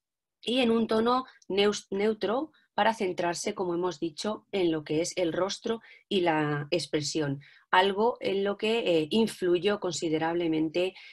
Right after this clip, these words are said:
eh, el pintor, eh, del rey, eh, Anton Rafael Mengs, eh, como influyó también en todo el retrato neoclásico, eh, europeo.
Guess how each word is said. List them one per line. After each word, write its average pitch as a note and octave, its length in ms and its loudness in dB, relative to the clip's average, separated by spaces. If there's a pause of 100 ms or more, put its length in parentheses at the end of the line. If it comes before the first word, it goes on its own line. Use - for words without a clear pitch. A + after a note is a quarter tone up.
(140)
eh, F3 260 4
el D3 560 -2
pintor, D#3 560 0
eh, D3 340 -6
del D3 260 -2
rey, D#3 520 -2
eh, C#3+ 380 -4
Anton E3+ 460 0
Rafael C#3 600 -4 (220)
Mengs, B2 580 -6
eh, - 360 -12
como D#3+ 420 -4
influyó D3+ 480 0
también D3+ 440 -4
en D3 160 -4
todo D3 160 -2
el C#3+ 60 -2
retrato C#3 640 -4
neoclásico, C#3+ 840 -4 (500)
eh, C#3 300 0
europeo. D#3 580 4